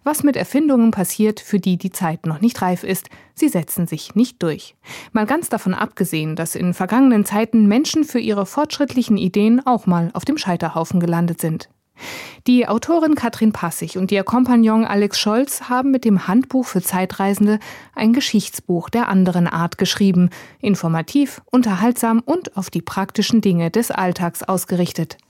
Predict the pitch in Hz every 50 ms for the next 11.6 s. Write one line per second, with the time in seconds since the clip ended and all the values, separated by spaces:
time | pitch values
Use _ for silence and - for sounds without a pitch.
0 | _ - - - - - - _ - - 311 339 330 - - 277 277 254 233 208
1 | 208 - - 214 202 202 - 185 170 165 - - - - 170 156 123 - 175 214
2 | 226 233 - - 254 240 - - 226 240 240 233 214 196 180 165 156 - - 170
3 | - - 196 196 185 - 277 339 320 - - - 247 247 240 220 - - - 196
4 | 180 185 226 269 285 277 - - 226 - 233 226 - 220 214 214 - 220 226 226
5 | 226 - - - - - _ - - 269 285 277 - - - 330 294 240 196 185
6 | 175 175 170 170 175 160 165 151 - - - - 254 240 - 180 165 165 160 -
7 | - - - _ - - - 196 190 196 208 277 370 359 - 262 226 190 175 -
8 | 185 185 196 185 180 180 202 269 254 - 185 170 165 156 160 - - 208 208 -
9 | - 277 330 330 - - 254 262 269 240 233 208 202 220 262 262 - 247 - 208
10 | 202 196 196 208 240 247 - 226 208 202 - 208 208 208 208 - - 233 226 226
11 | 226 233 277 311 269 233 220 214 220 247 247